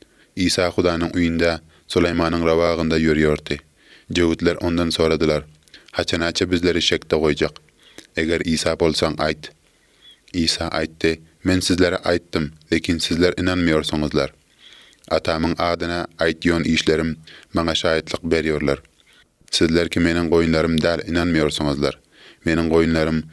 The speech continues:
sesimi eşdiýärler. Men olary tanyýarym, olar izimden gelýärler. Men olara hemişelik dirçilik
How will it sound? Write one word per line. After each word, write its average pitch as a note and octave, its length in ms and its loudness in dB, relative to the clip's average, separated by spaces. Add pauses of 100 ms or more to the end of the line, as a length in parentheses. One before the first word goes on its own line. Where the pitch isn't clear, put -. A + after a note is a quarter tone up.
(140)
sesimi E2 400 0
eşdiýärler. C#2+ 580 -2 (520)
Men E2 200 0
olary E2 260 2
tanyýarym, D#2+ 580 0 (320)
olar E2 300 2
izimden D#2 420 0
gelýärler. C#2+ 640 0 (640)
Men E2 180 0
olara E2 420 0
hemişelik D#2+ 600 0
dirçilik D#2+ 440 0